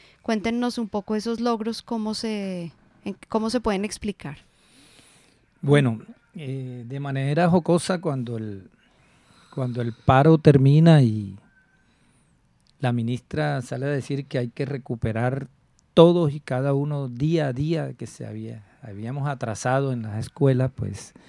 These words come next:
Speaker 2: pero revisa-, revisando el, las conclusiones, todo es a plazo.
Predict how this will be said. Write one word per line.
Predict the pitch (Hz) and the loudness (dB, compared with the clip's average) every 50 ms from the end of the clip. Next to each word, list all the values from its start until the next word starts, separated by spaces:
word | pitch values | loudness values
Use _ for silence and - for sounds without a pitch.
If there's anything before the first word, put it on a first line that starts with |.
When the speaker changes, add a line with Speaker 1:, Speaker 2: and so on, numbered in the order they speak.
| - - - _ _ _ | -20 -20 -20 _ _ _
Speaker 2:
pero | - 135 127 120 117 110 107 107 107 107 | 4 6 6 6 4 2 0 -4 -6 -4
revisa-, | - 123 135 135 127 127 117 - 131 123 123 131 131 131 135 - | 0 2 2 2 2 0 -2 -2 -2 0 2 2 0 0 -2 -4
revisando | - 131 131 123 120 117 - - 127 120 131 139 135 151 147 147 | -4 -2 -2 -2 -2 -2 -4 -2 0 0 2 4 4 4 4 4
el, | 135 123 110 107 107 - _ _ _ _ _ _ _ _ _ _ _ _ _ | 4 0 -4 -6 -10 -16 _ _ _ _ _ _ _ _ _ _ _ _ _
las | - 127 117 | -2 -2 0
conclusiones, | - - 135 127 117 - 180 185 - - 135 127 135 160 180 175 - - - - _ _ _ _ _ _ _ _ | 2 4 4 4 4 4 2 0 2 2 2 4 4 4 4 2 2 -2 -8 -18 _ _ _ _ _ _ _ _
todo | - 135 135 139 151 156 143 135 | 2 4 6 6 8 6 6 6
es | 139 131 131 - | 4 2 2 0
a | 147 135 - | 0 0 2
plazo. | - 170 185 175 - - | 2 2 2 2 0 -4